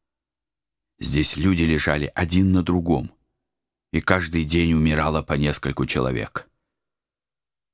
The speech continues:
Прикованная рядом со мной женщина умерла, и когда её пришли убрать из трюма,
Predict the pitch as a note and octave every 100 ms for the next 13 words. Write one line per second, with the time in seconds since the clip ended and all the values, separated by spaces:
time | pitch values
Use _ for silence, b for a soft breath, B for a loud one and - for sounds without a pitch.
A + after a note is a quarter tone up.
0 | _ F2+ D#2+ A#2 A2 G2 F#2 F2+ F#2+ G#2
1 | F2 E2 F#2 F#2 F#2 F2 F#2 B2 G2 F#2+
2 | F#2+ - - F#2+ E2 D#2+ G#2 F#2+ - F2+
3 | G2 F#2+ G2+ G2 G2 F#2+ G#2+ G2 G2+ G2
4 | F2+ G#2+ F#2 - - A#2 C#3+ G2+ C#2